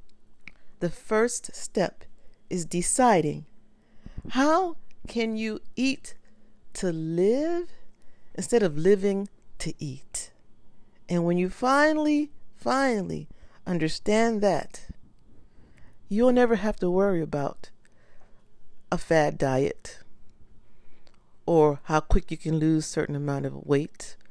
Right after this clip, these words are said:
or pounds, or be miserable because you're omitting something from your lifestyle, or cranky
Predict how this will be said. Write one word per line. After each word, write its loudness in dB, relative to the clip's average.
or 0
pounds, -2
or -4
be 4
miserable 4
because 2
you're 2
omitting 0
something -4
from -6
your -2
lifestyle, -2
or -2
cranky 2